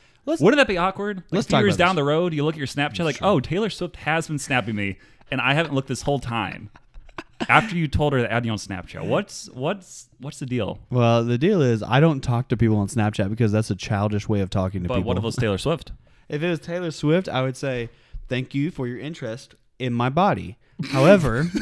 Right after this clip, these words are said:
Speaker 1: <laughs> however, <laughs>
Speaker 2: That's all you s-, she'd say, like, "Hey, Dane," and then <laughs> you'd be like, "Um, thank you for your interest in my body."
Speaker 1: "Thank you for your interest in my body, but my eyes are up here, and my number is"
Speaker 2: Mm-hmm.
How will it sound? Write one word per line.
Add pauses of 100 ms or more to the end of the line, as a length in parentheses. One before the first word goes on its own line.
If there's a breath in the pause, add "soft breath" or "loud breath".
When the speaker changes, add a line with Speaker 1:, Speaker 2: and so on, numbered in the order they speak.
(160)
Speaker 1:
<laughs>
however,
<laughs> (2000 loud breath)
Speaker 2:
That's
all
you
s-, (200 loud breath)
she'd
say,
like,
"Hey,
Dane,"
and
then
<laughs>
you'd
be
like, (560 soft breath)
"Um,
thank
you
for
your
interest
in
my
body." (540 soft breath)
Speaker 1:
"Thank
you
for
your
interest
in
my
body,
but
my
eyes
are
up
here,
and
my
number
is"
Speaker 2:
Mm-hmm.